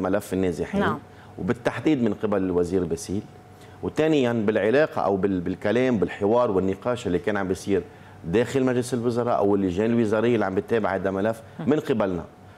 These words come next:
Speaker 1: وبالتالي منه وليد الصدفة، بس لما بيمرق سنة وسنتين وثلاثة وأربعة، آخر شيء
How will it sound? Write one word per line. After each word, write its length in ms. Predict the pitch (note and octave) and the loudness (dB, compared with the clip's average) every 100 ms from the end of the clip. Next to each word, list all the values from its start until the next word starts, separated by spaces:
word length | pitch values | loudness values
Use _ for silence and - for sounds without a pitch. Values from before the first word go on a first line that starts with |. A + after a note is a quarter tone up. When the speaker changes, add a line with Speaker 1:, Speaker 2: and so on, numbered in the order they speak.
| - | -4
Speaker 1:
وبالتالي 500 | G2+ G#2 A2 E3+ D#3+ | 0 0 2 2 2
منه 240 | D3+ F#3+ F3 | 4 2 2
وليد 380 | C#3+ B2+ C3+ A#2+ | 2 2 2 0
الصدفة، 340 | - C3 A#2 | 0 -4 -2
بس 200 | G#2 - | -2 0
لما 140 | C3+ | 0
بيمرق 280 | B2+ D#3 D3+ | 2 2 2
سنة 320 | C3 E3 B2+ F2 - - - - | 2 2 0 -2 -12 -20 -18 -10
وسنتين 640 | - A#2+ A#2+ D3+ B2+ E2 - - - | -2 0 2 2 2 -2 -10 -20 -4
وثلاثة 520 | F#2 A2 C3 D3+ D3 C3+ | 0 2 4 4 4 2
وأربعة، 580 | A#2 D3 A#2 E2 E2+ - - - - - | 2 2 2 -2 -4 -8 -20 -20 -8 -4
آخر 240 | A2 A#2 | 0 0
شيء 380 | G#2 C#3+ C#3+ A#2+ | 0 2 2 2